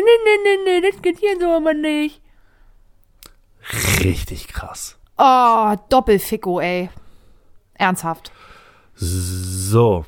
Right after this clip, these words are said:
Speaker 1: Ja.
Speaker 2: Und
Speaker 1: Ka-
Speaker 2: wa-, was, was geht die nächsten Tage noch bei dir? Du musst morgen arbeiten, ne?
Speaker 1: Ich muss morgen noch arbeiten, ja, und dann habe ich wieder frei, weil Wochenende und so.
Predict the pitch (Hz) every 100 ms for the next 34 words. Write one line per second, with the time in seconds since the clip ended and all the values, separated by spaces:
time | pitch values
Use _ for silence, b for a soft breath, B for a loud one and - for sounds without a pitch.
0 | - _ - _ _ _ _ 190 185 170
1 | 160 - _ _ _ _ _ - 151 220
2 | 120 117 110 - - 113 - 147 147 135
3 | 139 - 139 135 139 139 - 123 139 127
4 | 123 123 117 110 123 98 95 107 120 B
5 | B _ 311 - 285 240 269 254 247 226
6 | 226 233 214 208 - 214 214 208 208 196
7 | 190 180 180 175 185 175 165 165 - -
8 | 165 156 160 156 156 170 151 147 151 151
9 | 151